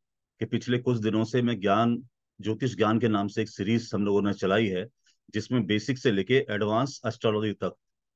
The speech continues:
आपको सभी चीज पढ़ाई जा रही हैं। और अगर वो सीरीज को आप पूरा पढ़ लेते हैं, पूरा सुन लेंगे, तो आप एक अच्छे ज्योतिष बन सकेंगे, ऐसा मेरा मानना है।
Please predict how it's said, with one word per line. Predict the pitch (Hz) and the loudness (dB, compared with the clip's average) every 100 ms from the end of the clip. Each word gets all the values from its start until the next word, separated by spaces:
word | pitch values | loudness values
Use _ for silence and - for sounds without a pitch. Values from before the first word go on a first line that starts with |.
| _ - | _ -2
आपको | 98 - | 0 2
सभी | 117 113 123 | 0 2 2
चीज | 127 117 | 2 0
पढ़ाई | 110 95 98 | 0 0 0
जा | 90 | 0
रही | 85 80 | -4 -8
हैं। | 92 127 _ _ _ | -10 -12 _ _ _
और | 101 110 | 0 4
अगर | 113 117 | 4 4
वो | 120 | 4
सीरीज | 120 110 120 135 | 2 2 4 2
को | - | 2
आप | 123 107 110 | 4 4 0
पूरा | 110 127 | 0 0
पढ़ | 123 95 90 | 2 0 0
लेते | 101 120 | 0 0
हैं, | 101 92 123 _ _ | -2 -6 -12 _ _
पूरा | 107 117 | -2 -2
सुन | 113 110 120 | 0 0 0
लेंगे, | 101 90 131 - _ _ | 0 -2 -4 -10 _ _
तो | 104 | -2
आप | 104 110 | 0 -2
एक | 101 | -8
अच्छे | - - | -2 0
ज्योतिष | 110 104 123 | 2 2 -2
बन | 92 101 | 2 0
सकेंगे, | 110 95 92 101 147 - _ _ - | 0 -2 0 0 -2 -6 _ _ -4
ऐसा | 104 131 | 0 2
मेरा | 107 95 | 2 2
मानना | 87 80 78 | 0 -6 -14
है। | 78 | -20